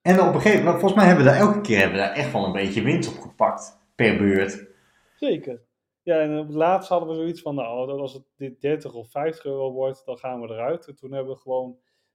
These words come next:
Speaker 2: heel veel, eh, op één deel ingezet. Nou, toen viel die helaas op een ander deel. En toen waren we, toen dachten we, nou, we stoppen weer. Maar ja, ik vond het best wel grappig. En dan toch, hè, daar hebben we het ook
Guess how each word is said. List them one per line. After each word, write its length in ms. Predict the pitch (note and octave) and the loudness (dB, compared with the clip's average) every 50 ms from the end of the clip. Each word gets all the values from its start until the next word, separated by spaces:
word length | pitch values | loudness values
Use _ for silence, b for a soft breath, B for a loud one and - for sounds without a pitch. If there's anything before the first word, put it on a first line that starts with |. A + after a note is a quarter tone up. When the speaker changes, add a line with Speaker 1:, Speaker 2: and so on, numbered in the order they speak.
| _ _ | _ _
Speaker 2:
heel 220 | - C3+ D3+ D#3+ | -4 -4 -2 -2
veel, 300 | D3+ D3 C#3 C#3 C3 C3+ | -4 -4 -6 -6 -6 -6
eh, 260 | C3+ C3 C3 C3 C3 C3 | -6 -6 -6 -6 -6 -8
op 160 | C#3 C#3 - | -10 -10 -10
één 540 | _ C#3+ D3 D3 D#3 D3+ C#3+ C#3 C3+ _ _ _ _ _ | _ -8 -6 -6 -6 -8 -8 -12 -14 _ _ _ _ _
deel 440 | C#3 B2 B2+ C#3+ C#3+ D3 C#3+ C#3+ C#3 | -20 -10 -6 -2 -2 -2 -2 -2 -6
ingezet. 680 | C3+ D3+ F3 F#3 - E3 C#3+ C#3 D3+ D3+ E3 D#3+ - | -8 -10 -10 -10 -12 -14 -8 -4 -2 -2 -2 -4 -8
Nou, 220 | D3 C#3 B2+ B2 B2 | -12 -8 -8 -8 -8
toen 120 | B2 A#2 | -10 -14
viel 240 | _ - C#3+ C#3 C3+ | _ -8 -8 -6 -6
die 120 | C3+ C3 | -6 -6
helaas 300 | C3 B2+ C3 C3 C3 A#2+ | -4 -2 -2 -2 -2 -2
op 80 | A#2+ A#2+ | -4 -8
een 80 | B2 | -10
ander 280 | - B2+ B2+ B2+ B2 A#2 | -10 -10 -10 -10 -12 -12
deel. 340 | A2 A#2 A#2+ C3+ D#3 - C#3 | -10 -10 -8 -8 -10 -10 -14
En 60 | B2+ | -16
toen 140 | B2 C3+ B2 | -14 -10 -6
waren 380 | B2 B2 B2 A#2+ A#2 A#2+ A#2+ A#2 | -6 -4 -4 -6 -6 -8 -10 -10
we, 160 | A#2 A#2 A#2 | -14 -14 -16
toen 220 | A2+ _ A#2+ A#2+ | _ _ -16 -12
dachten 300 | A#2 B2 A#2+ A2 A2 _ | -8 -8 -8 -8 -8 _
we, 60 | _ A2+ | _ -8
nou, 140 | G#2+ G2+ - | -4 -4 -4
we 40 | - | -4
stoppen 300 | - _ G#2 G2 _ _ _ G2 | -6 _ -20 -20 _ _ _ _
weer. 160 | G2 G2 G2+ _ b b b b b b b b _ - - - | -20 -20 -20 _ b b b b b b b b _ -20 -20 -6
Maar 100 | - C#3+ | -4 -4
ja, 80 | C3 C3 | -2 0
ik 60 | - - - | 0 0 2
vond 160 | A#3+ B3 A#3 | 0 0 -2
het 100 | G3+ - | -4 -4
best 200 | - G3+ G3+ - | -6 -8 -6 -4
wel 80 | F3+ D#3+ | -6 -6
grappig. 380 | - - E3+ F#3+ G3 G3 F3+ | -2 0 0 0 0 -2 -8
En 140 | E3 D#3+ D#3+ | -8 -6 -4
dan 260 | D#3+ D#3 D#3 D#3 D#3 _ _ _ _ _ _ _ _ _ _ _ _ _ _ _ _ _ | -4 -4 -4 -6 -10 _ _ _ _ _ _ _ _ _ _ _ _ _ _ _ _ _
toch, 240 | - G3 F#3+ - | -6 -6 -6 -4
hè, 180 | F3 E3 D#3 D#3+ | -4 -4 -4 -2
daar 100 | D#3 D3+ | -2 -4
hebben 220 | C#3 C3+ C3+ C3+ C#3 | -4 -4 -6 -6 -8
we 60 | C3 | -8
het 100 | C3+ C#3 | -10 -10
ook 220 | C3+ C3 B2+ _ | -10 -10 -10 _